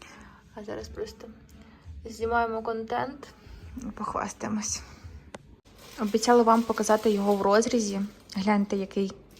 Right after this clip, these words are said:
красунчик. А, ми вже його продегустували і вирішили, що все ж таки ми будемо його запускати в продаж. Тут у нас виходить полуничка, м, ванільний бисквіт, наша улюблена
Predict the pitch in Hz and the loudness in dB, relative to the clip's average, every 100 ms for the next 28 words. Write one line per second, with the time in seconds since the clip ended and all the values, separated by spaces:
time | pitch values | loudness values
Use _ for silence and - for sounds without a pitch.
0 | - 208 202 - - 196 208 - - - | -4 2 2 0 0 0 0 -4 -10 -16
1 | - - - - - - - 202 202 226 | -20 -20 -20 -20 -20 -20 -2 2 6 6
2 | 226 208 196 220 247 208 202 - 208 285 | 6 4 4 6 8 6 2 2 6 6
3 | 330 247 202 247 254 214 214 214 - - | 6 2 4 4 2 0 0 0 -4 0
4 | 202 233 - 214 - 196 - 190 190 202 | 2 2 0 -6 -4 -6 -4 -2 0 0
5 | 202 180 180 190 190 185 185 180 180 190 | -4 -8 -6 -2 -2 -2 -4 -4 -2 -2
6 | 185 - - 185 185 185 - 175 170 180 | -2 -4 -6 -6 -6 -8 -6 -2 -2 -2
7 | - - - - - - - - 247 262 | -6 -8 -16 -18 -16 -16 -20 0 2 4
8 | 240 220 220 214 208 190 - 220 277 302 | 4 4 0 0 0 0 2 4 4 4
9 | 196 - - 285 - - - - - 233 | 2 0 -2 -2 -4 -18 -20 -20 -6 0
10 | 226 214 214 214 208 208 196 208 214 247 | 2 4 2 0 0 -2 0 2 4 4
11 | 294 285 302 - 196 196 - - - - | 2 -2 -4 -6 -4 -4 -4 -14 -20 -20
12 | - - - - 214 240 - 226 214 208 | -20 -20 -12 -2 2 2 2 2 2 2
13 | 214 214 202 202 196 | 2 2 4 2 2